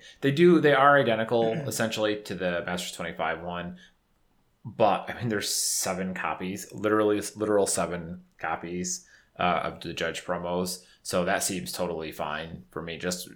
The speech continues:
Speaker 1: based on that supply being so low. And, uh, you don't have to dig through too many of the M twenty-five ones to catch up either. And if someone really wants to get the cool Rishadan Port, they're gonna get the Judge one, because it's the Judge one, not the M twenty-five copy.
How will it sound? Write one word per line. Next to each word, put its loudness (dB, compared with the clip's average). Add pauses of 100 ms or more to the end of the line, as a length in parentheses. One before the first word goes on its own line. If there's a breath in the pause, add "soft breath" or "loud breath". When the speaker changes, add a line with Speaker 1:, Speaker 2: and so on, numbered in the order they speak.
(180)
Speaker 1:
based -6
on -6
that -8
supply -6
being -10
so -6
low. -6 (360 loud breath)
And, -6
uh, -6
you -4
don't 2
have -2
to -10
dig -4
through -8
too -10
many -6
of -12
the -8
M -8
twenty-five -6
ones -10
to -12
catch -8
up -4
either. -4 (460 loud breath)
And 2
if 2
someone 2
really 2
wants -2
to -6
get -4
the -2
cool -2
Rishadan -2
Port, -2
they're -4
gonna -6
get -6 (680 soft breath)
the -6
Judge 0
one, -6
because -10
it's -14
the -6
Judge 4
one, -6
not -2
the -8
M -8
twenty-five -8
copy. -8